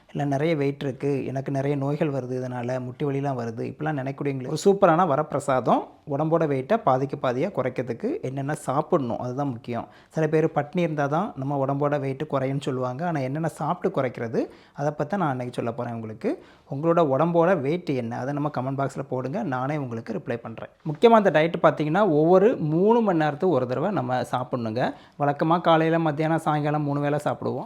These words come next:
ஆனா, இந்த டயட்ல பார்த்தீங்கன்னா, ஒவ்வொரு மூணு மணி நேரத்துக்கு ஒரு தடவை நம்ம சாப்பிட போறோம். என்ன சாப்பிடணும், எப்படி சாப்பிடணும், இந்த டைம்ல சாப்பிடணும், அதை நான் உங்களுக்கு சொல்ல போறேன். வாங்க பார்க்கலாம். காலையில எட்டு மணிக்கு பார்த்தீங்கன்னா, ரெண்டு முட்டையை அவிச்சு சாப்பிடணுங்க, பாயில்டு எக்கு.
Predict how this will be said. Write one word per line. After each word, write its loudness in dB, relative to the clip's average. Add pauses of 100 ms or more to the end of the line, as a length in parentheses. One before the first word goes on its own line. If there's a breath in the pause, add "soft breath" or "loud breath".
ஆனா, 2
இந்த 4
டயட்ல 4
பார்த்தீங்கன்னா, 0
ஒவ்வொரு 4
மூணு 2
மணி 0 (100)
நேரத்துக்கு 0
ஒரு -2
தடவை 0
நம்ம -2
சாப்பிட -2
போறோம். -2 (140)
என்ன -2
சாப்பிடணும், -4
எப்படி -6
சாப்பிடணும், -4
இந்த 0
டைம்ல 2
சாப்பிடணும், -4
அதை -2
நான் 2
உங்களுக்கு -2
சொல்ல -4
போறேன். -4
வாங்க -6
பார்க்கலாம். -6 (640 soft breath)
காலையில 6
எட்டு 0
மணிக்கு 0
பார்த்தீங்கன்னா, -4
ரெண்டு 2
முட்டையை 0 (220)
அவிச்சு -2 (100)
சாப்பிடணுங்க, -4 (120)
பாயில்டு 2
எக்கு. -4